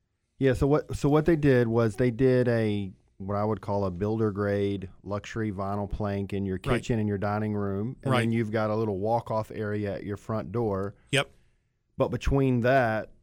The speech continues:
Speaker 1: is your family room and a hallway, which is carpet.
Speaker 2: Right.
Speaker 1: And it just kinda, you know, it, it looks, it looks good, but it would just look, would have looked so much better if they would have just done from front door to back door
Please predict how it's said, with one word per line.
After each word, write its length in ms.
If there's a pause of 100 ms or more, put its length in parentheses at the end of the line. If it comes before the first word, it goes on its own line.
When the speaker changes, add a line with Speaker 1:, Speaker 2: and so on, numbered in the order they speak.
(160)
Speaker 1:
is 200
your 180
family 420
room 480
and 140
a 40
hallway, 560
which 220
is 120
carpet. 540 (220)
Speaker 2:
Right. 280 (400)
Speaker 1:
And 300 (800)
it 80
just 220
kinda, 340
you 140
know, 260 (240)
it, 140 (600)
it 140
looks, 460 (120)
it 100
looks 260
good, 240
but 100
it 40
would 140
just 220
look, 200
would 140
have 140
looked 200
so 240
much 260
better 260
if 80
they 140
would 140
have 160
just 280
done 200
from 200
front 340
door 320
to 140
back 340
door 440